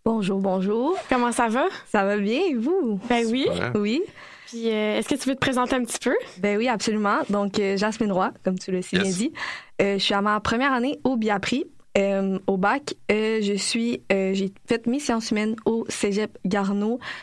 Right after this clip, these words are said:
Speaker 1: Donc, euh, j'ai terminé en deux mille vingt-quatre. Euh, j'ai plein d'intérêts dans la vie, là, l'actualité. Euh, je fais, je faisais un peu d'escalade, j'ai arrêté, mais bref, euh, c'est peut-être une passion de, de retour.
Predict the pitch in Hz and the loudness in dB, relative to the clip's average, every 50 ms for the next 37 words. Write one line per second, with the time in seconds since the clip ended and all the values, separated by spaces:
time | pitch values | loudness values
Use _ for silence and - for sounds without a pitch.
0 | - - - - 196 185 190 190 196 - 185 185 185 185 185 185 190 185 - - | -16 -18 -4 -2 0 0 0 0 0 -2 0 0 0 0 0 0 -2 -2 0 0
1 | 190 190 185 190 196 202 - - - 196 185 190 - 196 190 208 202 214 208 208 | 0 0 0 0 -2 -2 -2 -2 0 0 0 0 0 0 0 0 0 0 0 -2
2 | 202 - - 190 185 185 185 185 - - - - - 196 214 311 339 - - - | -4 -2 -2 0 0 0 0 -2 -4 -8 -10 -2 0 2 2 2 0 -4 -14 -18
3 | - - - - - - - - - - 196 202 202 202 202 202 202 202 208 202 | -18 -18 -18 -20 -20 -20 -20 -2 0 2 2 2 2 2 2 0 0 0 0 0
4 | 190 190 190 185 185 - - - - - - _ _ _ _ _ _ - 196 202 | 0 0 0 -2 -4 -8 -14 -20 -20 -20 -20 _ _ _ _ _ _ -2 0 0
5 | 208 196 196 202 196 190 196 196 196 196 196 196 202 196 190 196 220 226 214 208 | 0 0 0 0 0 0 0 0 0 0 0 0 0 0 -2 0 0 0 0 0
6 | 190 196 - - 208 196 196 196 196 196 240 226 226 226 226 226 226 214 208 208 | -2 -2 -2 -2 0 0 0 -2 -2 -2 -2 0 0 0 0 2 2 2 0 0
7 | 202 - - 208 202 202 196 202 196 - 202 196 208 214 196 233 226 226 226 226 | -2 0 0 0 2 2 0 0 0 0 0 0 0 0 0 0 0 0 0 0
8 | 226 208 208 208 220 233 214 220 202 202 202 196 196 220 247 320 294 214 185 185 | 0 2 2 2 2 2 2 0 2 0 0 0 0 0 0 0 0 0 0 0
9 | 196 208 196 - - 190 180 185 - - 202 190 196 202 202 - 196 190 190 196 | 0 0 -2 -2 -2 -2 -2 -2 -2 -4 -2 0 0 -2 0 0 -2 0 2 0
10 | 190 190 - 208 208 190 190 208 - - - - 185 202 214 208 208 196 196 226 | 0 0 0 0 0 0 -2 -2 -4 -8 -8 -2 -2 0 2 2 0 0 0 0
11 | 220 240 254 294 | 0 2 0 -2